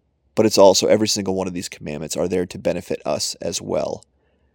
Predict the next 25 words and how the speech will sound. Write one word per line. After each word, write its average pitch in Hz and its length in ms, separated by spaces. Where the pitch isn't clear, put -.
And 101 120
I 107 80
believe 101 600
if 104 160
we 110 100
understand 104 420
how 101 100
to - 120
honor 90 260
our 78 100
father 87 340
and 80 120
mother, 76 260
we 101 340
will 87 180
be 85 120
blessed - 560
by 87 120
doing 78 300
that. - 260
So - 140
let's 196 180
think 120 160
about 71 240
it. - 100